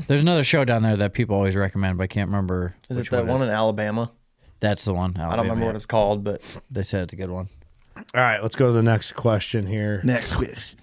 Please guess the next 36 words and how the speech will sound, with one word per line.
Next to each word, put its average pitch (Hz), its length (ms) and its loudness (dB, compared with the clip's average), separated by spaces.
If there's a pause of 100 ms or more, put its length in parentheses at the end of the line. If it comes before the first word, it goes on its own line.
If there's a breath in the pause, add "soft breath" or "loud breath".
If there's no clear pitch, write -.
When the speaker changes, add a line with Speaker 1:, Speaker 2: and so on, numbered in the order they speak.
(160)
Speaker 3:
We're 156 100 4
gonna 170 120 4
burn 123 300 2
through 135 160 4
these 117 200 4
fast, 110 640 0
man. 98 360 -4 (560)
Um, 101 440 0
but - 100 -8
we'll, 123 180 2
we'll, 123 240 2
we'll 120 200 2
kinda 101 300 2 (400)
Speaker 2:
we'll, 107 140 -4
Speaker 3:
elaborate. 170 240 6
Speaker 2:
we'll 151 120 8
hit 120 200 4
some 104 220 -4
that'll 104 340 -8 (260)
Speaker 3:
Darren 180 500 4
DeBoer, 165 840 4 (160)
um, 120 400 4 (100)
have 127 140 0
you 139 100 -2
ever 180 240 4
invited 160 420 4
someone 151 300 4
to 135 60 2
be 139 100 6
on 139 80 6
the 127 80 4
podcast 123 600 2
and 113 100 0
they 110 100 4
declined? 107 920 0 (600 loud breath)
Has 123 200 0